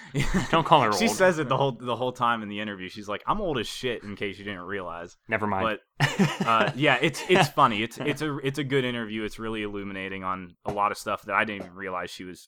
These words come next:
Speaker 2: involved in. Anyway, sag voice actors are striking.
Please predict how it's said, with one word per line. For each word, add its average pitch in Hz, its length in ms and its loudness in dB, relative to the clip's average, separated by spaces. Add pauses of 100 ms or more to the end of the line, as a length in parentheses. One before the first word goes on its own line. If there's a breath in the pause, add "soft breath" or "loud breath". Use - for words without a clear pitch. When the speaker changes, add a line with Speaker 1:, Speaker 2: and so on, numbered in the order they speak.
(140)
Speaker 2:
involved 85 380 -10
in. 82 160 -18 (500)
Anyway, 104 420 -2 (760)
sag 139 480 0 (120)
voice 123 300 -2
actors 123 420 -2
are 110 100 -6
striking. 117 500 -4